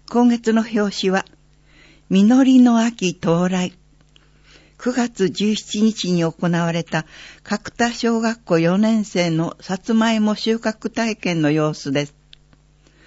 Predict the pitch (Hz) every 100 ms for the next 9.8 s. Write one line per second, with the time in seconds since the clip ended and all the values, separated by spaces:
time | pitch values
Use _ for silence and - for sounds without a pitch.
0 | - - - _ _ _ _ - 254 254
1 | 269 254 214 180 175 - 208 196 196 -
2 | 185 185 165 - - 208 277 - - 190
3 | 180 - 185 185 175 - 190 196 - 175
4 | 190 180 170 160 160 170 - - - -
5 | - 208 220 196 170 180 175 170 165 -
6 | 202 247 226 - 180 170 180 180 220 214
7 | 214 208 196 180 160 190 190 185 - 185
8 | - - 180 - - - - 147 170 226
9 | 233 233 233 - 226 208 196